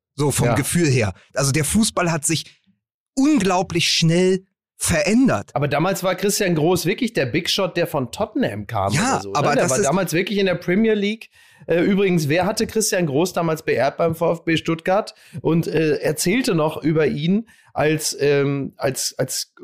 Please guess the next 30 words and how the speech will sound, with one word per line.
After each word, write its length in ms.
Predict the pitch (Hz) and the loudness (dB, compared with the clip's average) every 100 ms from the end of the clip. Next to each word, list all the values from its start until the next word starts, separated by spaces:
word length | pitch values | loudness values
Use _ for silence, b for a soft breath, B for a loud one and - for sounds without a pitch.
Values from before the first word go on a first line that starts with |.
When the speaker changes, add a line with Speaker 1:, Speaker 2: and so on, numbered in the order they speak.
| - | -4
Speaker 2:
Co-Trainer 640 | 196 294 320 139 127 123 | 0 0 0 -2 0 0
von 160 | 127 127 | -2 -4
Christian 360 | 143 143 139 | -2 -2 -2
Groß, 360 | 120 135 180 - B B B | 0 2 0 -2 B B B
dass 160 | 156 151 | -2 0
er 100 | 160 | 2
ja 180 | 151 147 | 2 2
irgendwie 320 | 156 165 160 | 2 2 2
auch 120 | 151 | 0
schon, 360 | - 160 151 147 | 0 0 0 0
also 220 | 156 160 | 0 0
es, 100 | 151 156 143 - 147 | 0 0 -2 -4 -4
ich 280 | - - - | -8 -10 -4
erinnere 420 | 160 202 285 240 | 0 2 2 2
mich 140 | 220 208 | 2 2
noch 180 | 220 | 2
an 140 | 208 180 | 0 0
einen 200 | 160 170 | 0 2
rückgratlosen 840 | 165 - - 233 190 185 220 190 | 2 0 -2 -2 2 2 2 0
Co-Trainer 640 | - 165 208 - 196 202 196 | -2 0 0 0 0 0 0
von 200 | 196 185 | -2 -4
Christian 380 | - 190 190 170 | -2 -2 0 0
Groß, 340 | 151 196 233 - B B | 2 2 0 -8 B B
der 120 | 180 | 0
ihn 80 | 170 | 2
dann 180 | 160 160 | 2 2
beerbt 420 | 143 - 127 175 | 0 0 0 0
hatte 200 | 202 202 | -2 0
in 140 | 185 190 | 0 0
Stuttgart 560 | - 202 - 226 233 | -2 -4 -2 -2 -2